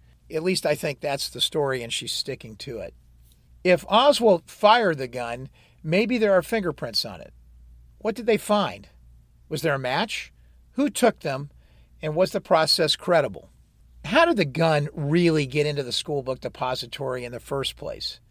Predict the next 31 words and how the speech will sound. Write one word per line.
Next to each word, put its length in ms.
Didn't 220
I 100
hear 300
Buell 440
Wesley 440
Frazier 500
say 360
that 180
the 80
package 600
Lee 300
had 320
that 220
day 340
was 180
just 320
too 220
small 540
to 140
be 100
the 80
Mannlicher 580
Carcano 640
broken 360
down? 340
All 160
right, 260
so 300
if 180
the 120
gun 480